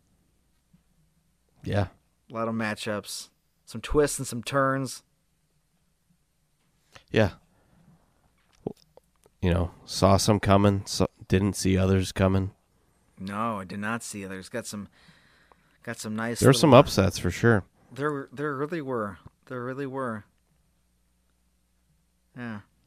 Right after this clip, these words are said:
Speaker 1: I honestly didn't think the Snallygaster was gonna make it that far.
Speaker 2: Yeah, I mean, it was a talk. Yeah, he may, he may not have, but he just kinda,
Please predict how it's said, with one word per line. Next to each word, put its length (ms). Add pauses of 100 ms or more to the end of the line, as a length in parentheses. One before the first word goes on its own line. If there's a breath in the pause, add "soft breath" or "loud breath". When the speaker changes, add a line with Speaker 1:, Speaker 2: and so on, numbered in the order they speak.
(2250)
Speaker 1:
I 160
honestly 320
didn't 180
think 120
the 60
Snallygaster 680
was 140
gonna 120
make 140
it 80
that 160
far. 320 (1800)
Speaker 2:
Yeah, 260
I 40
mean, 160
it 80
was 160
a 40
talk. 240
Yeah, 120
he 200
may, 260
he 120
may 140
not 220
have, 240
but 160
he 160
just 180
kinda, 280